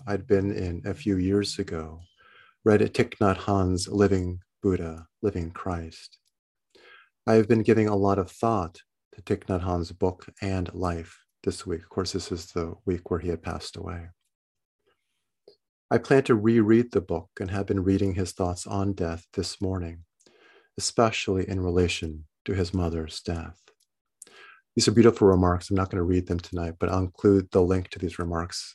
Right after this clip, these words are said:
in next week's email because they're, they're well worth reading. They're from his book, No Death, No Fear. The new congregational minister two years ago had a partner who was involved with Buddhism for a time,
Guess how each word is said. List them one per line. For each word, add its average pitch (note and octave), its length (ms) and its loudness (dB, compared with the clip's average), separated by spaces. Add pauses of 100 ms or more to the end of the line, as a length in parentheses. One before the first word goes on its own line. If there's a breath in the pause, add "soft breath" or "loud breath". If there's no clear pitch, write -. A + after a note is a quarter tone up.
(100)
in F2+ 140 0
next F2 280 -2
week's - 260 -4
email E2+ 440 -6
because F2 400 -8
they're, E2+ 340 -8
they're F2+ 140 -2
well F2 280 -2
worth E2+ 280 -6
reading. F2 360 -10 (760 loud breath)
They're G#2+ 100 4
from F#2+ 220 4
his F#2 120 0
book, - 280 0
No F2+ 180 2
Death, E2 420 -6 (200)
No F2 160 -6
Fear. F2 440 -8 (1800 soft breath)
The A#2 60 6
new A#2+ 180 10
congregational A2 680 6
minister G#2+ 440 2
two - 180 -4
years G#2 400 0
ago F#2 240 -2
had G2+ 140 -6
a F#2+ 40 -2
partner F#2+ 640 -6 (600)
who A2 120 4
was G#2 200 6
involved G2 560 6
with G2+ 200 0
Buddhism F2 460 -2
for F2+ 160 -4
a E2+ 80 -4
time, F2+ 580 -6